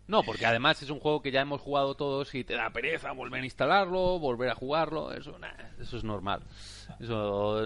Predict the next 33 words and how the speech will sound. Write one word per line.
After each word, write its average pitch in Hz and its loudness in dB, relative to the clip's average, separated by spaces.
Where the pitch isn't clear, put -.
lo, 123 2
te - 2
la 135 12
tienes 160 2
que 147 4
envainar, 101 0
¿no? 120 -4
Ese 113 -6
tipo, 120 2
¿ves? 185 2
Es 147 -4
un 175 -2
poquito 170 0
lo 180 4
que 135 2
decíamos 143 2
de, 131 2
de 123 -2
jugar 117 4
una 113 4
hora. 147 2
O - -12
sea, 135 4
si 120 -4
tú 156 2
fíjate, 165 6
si - 4
un 113 2
juego 175 6
que 127 2
te 123 4
ha 127 8
encantado 143 4